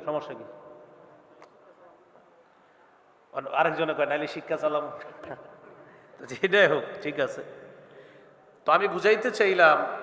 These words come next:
এই কথা বললে সবাই হাত তুলবে, এটা কোনো ব্যাপার না। চব্বিশ ঘন্টায় একশো রাকাত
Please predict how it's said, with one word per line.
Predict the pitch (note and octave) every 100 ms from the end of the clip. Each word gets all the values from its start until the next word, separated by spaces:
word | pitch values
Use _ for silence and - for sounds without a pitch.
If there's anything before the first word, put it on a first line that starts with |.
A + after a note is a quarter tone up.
| D3+
এই | F3 F3
কথা | E3 E3
বললে | D#3 D#3+ D#3+ G3+ A#3 - - - -
সবাই | - A3+ F#3
হাত | - -
তুলবে, | D3 C3 D3+
এটা | C4 B3+
কোনো | - E3
ব্যাপার | C#3 C#3+ D3 A#2+
না। | A#2 A2+
চব্বিশ | - D#3+ D#3+ D3
ঘন্টায় | C#3 C#3 C#3 B2+
একশো | C#3 D3+ D#3
রাকাত | D3 C#3+